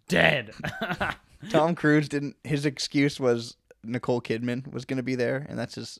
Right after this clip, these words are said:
Speaker 2: ex-, his ex-wife. And I was like, "Bro,
Speaker 1: Bro, I was like,
Speaker 2: get
Speaker 1: "Bro."
Speaker 2: over yourself. You just had the biggest movie of the year. Go to the Oscars."
Speaker 1: Bro really can't handle awkward social situations, but he'll jump out of a plane, no problem.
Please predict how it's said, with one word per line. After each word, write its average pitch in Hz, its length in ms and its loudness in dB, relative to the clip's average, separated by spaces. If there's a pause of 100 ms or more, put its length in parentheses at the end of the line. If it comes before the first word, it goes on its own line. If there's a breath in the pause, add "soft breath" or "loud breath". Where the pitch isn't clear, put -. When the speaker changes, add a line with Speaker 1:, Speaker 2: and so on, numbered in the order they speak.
(120)
Speaker 2:
ex-, 120 300 -8
his 113 380 -6
ex-wife. 117 540 -2
And - 100 -4
I - 20 4
was 160 100 0
like, 196 160 -2
"Bro, 220 300 2 (100)
Speaker 1:
Bro, 165 240 -2
I 180 120 6
was 214 100 2
like, 170 180 2
Speaker 2:
get 240 120 10
Speaker 1:
"Bro." 277 160 8
Speaker 2:
over 147 260 8
yourself. 123 560 4
You 175 80 -2
just 196 100 -4
had 214 120 2
the 156 60 2
biggest 135 420 2
movie 131 180 2
of 120 80 2
the 117 80 0
year. 107 340 -2
Go 165 140 8
to 190 60 6
the 160 100 4
Oscars." 107 560 0
Speaker 1:
Bro 202 220 4
really 180 280 0
can't 165 300 -6
handle 151 340 -4
awkward 139 380 -4
social 143 340 -6
situations, 156 640 -8
but 135 240 -6
he'll 160 200 -6
jump 131 300 -6
out 143 60 -6
of 131 120 -8
a 117 40 -8
plane, 120 380 -6
no 117 140 -8
problem. 104 480 -10